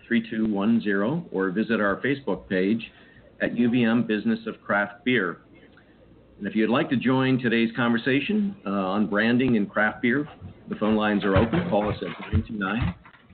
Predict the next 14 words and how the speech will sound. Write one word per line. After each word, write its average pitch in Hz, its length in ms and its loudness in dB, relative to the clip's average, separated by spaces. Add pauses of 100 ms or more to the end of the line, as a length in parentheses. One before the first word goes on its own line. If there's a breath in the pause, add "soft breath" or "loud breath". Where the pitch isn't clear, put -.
(120)
four 117 260 0
seven 113 360 0
seven, 131 300 0
one 110 300 0
seven 110 380 0
five 92 300 -2
seven. 76 280 -6
That's 80 300 -10
nine 95 280 -4
two 127 100 -2
nine, 113 420 0
four 107 180 -4
seven 110 340 -2
seven, 123 360 -4